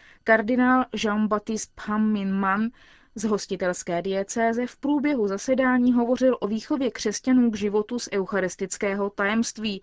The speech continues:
v socioekonomickém kontextu dnešního Vietnamu. Cílem setkání je totiž vyměnit si informace, nápady a technologické nástroje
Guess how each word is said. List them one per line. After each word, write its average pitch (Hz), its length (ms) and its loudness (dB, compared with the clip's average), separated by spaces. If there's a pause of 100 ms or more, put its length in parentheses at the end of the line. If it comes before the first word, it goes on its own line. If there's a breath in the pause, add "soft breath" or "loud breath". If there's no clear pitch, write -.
(220 loud breath)
v - 60 -14
socioekonomickém 233 1160 -2
kontextu 202 580 -6
dnešního 202 580 -2
Vietnamu. 202 600 2 (540)
Cílem 285 360 0
setkání 214 680 -2
je 254 80 0
totiž 240 320 -2
vyměnit 226 440 0
si 190 100 -6
informace, 233 800 -2 (100)
nápady 208 600 2
a 190 140 2
technologické 196 880 -4
nástroje 226 600 -2